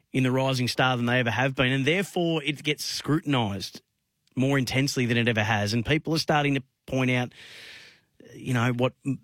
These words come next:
for them seem to be flaws in the system. So it might be something that needs to be looked at and, and rejigged to make sure that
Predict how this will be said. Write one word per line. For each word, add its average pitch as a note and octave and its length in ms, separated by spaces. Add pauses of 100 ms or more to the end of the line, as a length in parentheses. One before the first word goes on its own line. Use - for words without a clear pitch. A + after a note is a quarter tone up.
(140)
for C#3 100
them C3+ 340
seem B2+ 280
to A#2+ 60
be B2 220
flaws B2+ 560
in A#2 120
the A2 60
system. - 540
So A#2+ 220
it C#3 240
might D#3+ 220
be F3 80
something D3+ 320
that B2 100
needs B2+ 280
to C3 100
be A#2+ 420
looked A#2+ 300
at A#2 220
and, A2 200
and A2+ 160
rejigged A2+ 640 (360)
to - 100
make A#2+ 200
sure A#2 320
that G#2+ 160